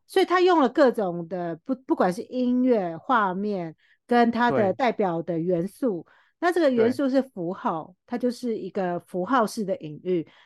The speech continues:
Speaker 1: 去
Speaker 2: 对。
Speaker 1: 隐喻所有的东西都是在，就有点像是明治维新那样，就开始了东方跟西方的交流，然后把它融合在一起，变成真正后来日本的真正的文化。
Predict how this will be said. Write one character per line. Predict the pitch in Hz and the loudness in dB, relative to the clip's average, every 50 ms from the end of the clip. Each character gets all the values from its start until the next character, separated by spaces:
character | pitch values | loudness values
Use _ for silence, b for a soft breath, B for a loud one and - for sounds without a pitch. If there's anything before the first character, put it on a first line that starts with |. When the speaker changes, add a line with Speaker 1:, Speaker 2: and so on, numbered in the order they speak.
| b b | b b
Speaker 1:
去 | - - - 339 311 269 226 202 170 - | -6 0 4 4 4 4 4 2 0 -4
Speaker 2:
对。 | - 127 113 107 104 110 - | -8 -8 -6 -6 -8 -12 -12
Speaker 1:
隐 | 220 202 220 | -6 -2 0
喻 | 294 330 | 0 0
所 | 277 - - 233 277 | 0 2 2 4 4
有 | 254 | 4
的 | 214 202 | 4 2
东 | 196 226 220 240 | 0 -2 -4 -4
西 | 240 - - 240 | -6 -6 -8 -8
都 | 214 233 226 226 233 | -4 -4 -4 -4 -4
是 | - - 220 | -6 -10 -14
在， | 214 - - 233 208 190 180 170 160 156 156 160 - _ _ _ _ _ _ _ _ - - _ _ _ | -12 -8 -4 -2 -2 -2 -2 -2 -4 -6 -10 -12 -16 _ _ _ _ _ _ _ _ -20 -20 _ _ _
就 | - 349 | 2 4
有 | 381 339 | 6 6
点 | 262 254 | 6 6
像 | 330 302 294 277 | 4 4 4 2
是 | - 302 285 269 254 226 214 196 180 160 - - - | 2 0 2 2 4 4 2 0 -2 -6 -8 -10 -6
明 | 214 190 208 240 | -2 0 0 0
治 | 262 254 294 262 208 | 0 2 2 2 2
维 | 196 190 190 | 2 2 -2
新 | 190 - - 220 208 | -4 -6 -6 -6 -4
那 | 214 | -4
样， | 214 196 185 | -4 -4 -4
就 | 196 196 | -6 -6
开 | - 240 233 233 | -2 0 0 0
始 | 233 - 190 175 170 | 0 -2 -6 -6 -6
了 | 160 160 156 | -6 -6 -4
东 | - 208 196 196 | -4 -2 -2 -2
方 | 190 - 208 190 185 190 | -4 -4 -4 -4 -4 -4
跟 | 185 202 196 190 | -4 -4 -6 -6
西 | - - - 190 190 185 | -8 -10 -10 -8 -6 -4
方 | 185 180 180 | -4 -4 -4
的 | 180 170 | -6 -6
交 | 147 - 185 175 170 175 | -6 -4 -4 -2 -2 -2
流， | 165 170 156 151 151 | -2 -4 -4 -6 -4
然 | 165 - | -6 -6
后 | - | -4
把 | - 156 | -4 -4
它 | 165 180 185 | -2 -2 -4
融 | 170 175 165 165 | -4 -4 -4 -4
合 | 160 185 170 | -4 -4 -4
在 | 170 - 190 | -4 -4 -4
一 | 170 | -4
起， | - 160 - _ _ | -6 -10 -12 _ _
变 | - 311 269 220 | 0 0 0 0
成 | - - 175 170 - | 0 -4 -6 -4 -2
真 | - 233 220 226 | -2 -2 0 0
正 | - 247 226 | 0 -2 -2
后 | 214 - 247 | 0 0 -2
来 | 202 180 170 | -2 -2 -4
日 | 175 202 214 190 | -6 -6 -6 -8
本 | 170 170 151 | -8 -8 -10
的 | 151 151 143 | -12 -14 -14
真 | _ - 175 185 | _ -12 -10 -8
正 | 185 196 170 151 | -6 -6 -8 -8
的 | 156 | -10
文 | 156 139 127 131 135 | -12 -14 -14 -16 -12
化。 | - - 160 131 - - | -8 -6 -6 -6 -8 -12